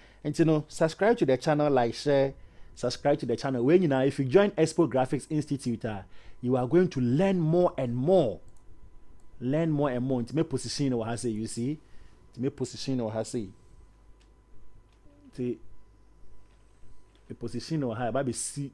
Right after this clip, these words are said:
T na ano sei. Yes. So I'm going to get something like this. Now, me wie a, me select ne nyinaa. Na ma group no.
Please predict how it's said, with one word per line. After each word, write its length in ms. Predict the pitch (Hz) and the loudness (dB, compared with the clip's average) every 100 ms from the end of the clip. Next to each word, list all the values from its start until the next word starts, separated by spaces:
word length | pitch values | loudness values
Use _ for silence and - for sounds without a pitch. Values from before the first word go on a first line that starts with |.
| - | -14
T 260 | - 113 | -6 -2
na 100 | 120 | -2
ano 140 | 120 120 | -2 -4
sei. 320 | - 120 90 - - | -4 -4 -6 -12 -10
Yes. 380 | 107 117 - - _ - - - | -6 -6 -10 -20 _ -20 -16 -12
So 220 | - 120 | -4 -2
I'm 120 | 113 | 0
going 180 | 123 165 | 0 -2
to 100 | 117 | -4
get 300 | 107 123 - | -2 -2 -2
something 580 | - 127 120 123 117 117 - | -6 -4 -4 -2 -4 -6 -4
like 300 | 110 101 95 | -4 -4 -4
this. 260 | 107 - - - - | -4 -6 -12 -20 -8
Now, 180 | 147 175 | 0 2
me 120 | 160 | 2
wie 140 | 160 214 | 2 2
a, 100 | 180 | 0
me 100 | 226 | -2
select 380 | - 165 - | 2 0 2
ne 120 | 208 196 | 2 2
nyinaa. 1000 | 180 185 202 202 202 202 202 196 196 190 - _ - - - - - - | 2 2 2 2 2 2 2 2 0 -2 -12 _ -16 -14 -16 -20 -20 -4
Na 100 | 170 | 2
ma 100 | 175 | 2
group 420 | 127 117 151 - | 2 -2 -4 0
no. 220 | 175 139 | 0 0